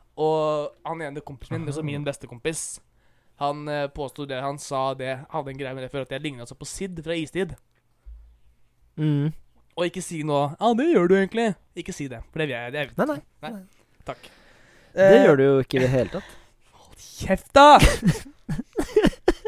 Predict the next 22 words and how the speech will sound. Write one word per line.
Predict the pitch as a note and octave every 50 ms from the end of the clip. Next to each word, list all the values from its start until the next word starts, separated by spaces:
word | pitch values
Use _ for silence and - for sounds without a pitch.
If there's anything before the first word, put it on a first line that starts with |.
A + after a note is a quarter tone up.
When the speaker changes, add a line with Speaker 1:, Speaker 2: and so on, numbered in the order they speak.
| A4+ - - - - - - - - - - - - - - - - - -
Speaker 2:
Jeg | E3
bare | F3+ F#3+
kødder. | - - - A3 D#3+ C3+ F3 G#3 A3
Slapp | G#3+ - C4 - - -
av, | D#3 D#3 E3+ D#3+ A#3
Erik. | G#3 F3 F#3 - - - - - F#3 -
Du | F3+ D4+
er | E4+ A#3+ G3 F3+
i |
kjæreste | F#3 E3+ F3 D3 - -
med | D3 D#3
nå, | E3+ F3+
eller? | F#3+ G#3 G#3 A3 A3+ A#3 A#3+ A#3+ G#3+ G3 B3+ C#4+ D#4 D#4+ D#4 D4+ D4+ E4+ F4 F4 E4+ E4 D#4+ - - G#3+ - _ E3 F#3+ - _ _ _ _ _ _ _ - - - _ _ _ -
Speaker 1:
Nei, | F#3+ G#3 A3+ G#3
og | A3+ G#3+
så, | - A#3+ A#3+
og | A3+ A3+ A3 G3+
så | A#3 A3+
kom | A#3 A3 A3
de | G#3+ A3
bort, | F#3 G3 G#3+ G#3+ -
da. | A#3